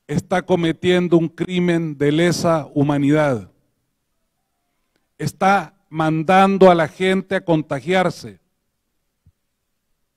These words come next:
Está mandando a la gente a poder morir. Yo me acuerdo que cuando yo era niño y algún primo o amigo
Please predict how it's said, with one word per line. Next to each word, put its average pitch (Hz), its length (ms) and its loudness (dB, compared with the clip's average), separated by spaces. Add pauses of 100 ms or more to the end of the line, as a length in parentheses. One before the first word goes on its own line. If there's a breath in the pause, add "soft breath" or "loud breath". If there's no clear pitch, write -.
(1300)
Está 175 320 -6
mandando 180 600 0
a 180 40 2
la 165 120 -2
gente 190 680 -6 (2500)
a 156 100 -8
poder 170 360 0
morir. 165 420 0 (3250)
Yo 160 140 -2
me 180 100 0
acuerdo 196 400 2
que 185 80 2
cuando 165 260 0
yo 160 140 2
era 185 160 2
niño 202 360 -4
y 175 100 -2
algún 156 280 -6
primo 190 540 -2
o 156 80 4
amigo 165 560 -4